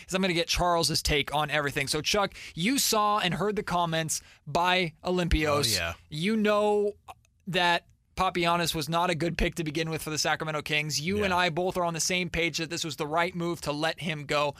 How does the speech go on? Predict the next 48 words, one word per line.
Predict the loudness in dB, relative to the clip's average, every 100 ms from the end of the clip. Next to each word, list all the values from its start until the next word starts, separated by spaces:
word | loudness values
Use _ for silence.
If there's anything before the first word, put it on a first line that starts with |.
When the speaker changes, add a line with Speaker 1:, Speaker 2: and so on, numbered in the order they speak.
| -12 -6
Speaker 1:
What | -4 -4
were | -6
your | -4
thoughts | -4 0 0 -2
on | -2 -4
the | -4
comments, | -2 -2 -2 -4
how | -2 0 0
his, | -2 -2 -2 -4 -6 -20 -4
uh, | 0 0 2
agent | 0 2 0 0 -2 -4
handled | 0 2 2 0 0
everything, | 0 -2 -2 0 0 -2
and | -4
ultimately, | -4 -2 -2 -2 0 0 2 0 -4 -6
are | -2 0
you | 0
just | -2 -2 0
ready | 0 2 0 -2 -2
and | -4 -4
prepared | -6 -2 0 0
to | -4
move | -6 -6 -4 -2
on | -2 -2
from | -6
Papagiannis | -4 -2 0 0 -2 -6
in | -4
general? | -6 -6 -10 -4
Speaker 2:
He | 0 2
handled | 2 2 -2
it | -4
poorly. | -2 0 0 0 -2 -6 -2
Agent's | -2 0 0
comments | 0 2 0 -2
were | -2
out | 0
of | 0
line, | -2 -2 -2 -2 -4 -10 _ _ _ _
unnecessary. | 0 2 2 0 0 0 0 0 0
They're | 0
not | 0 0
gonna | -2
help | -2 -2
Papagiannis | -4 -2 -4 -4 -6
get | -6 -4
signed | -2 -2 -2
anywhere | -2 -2 -2 -2
else. | -2 -4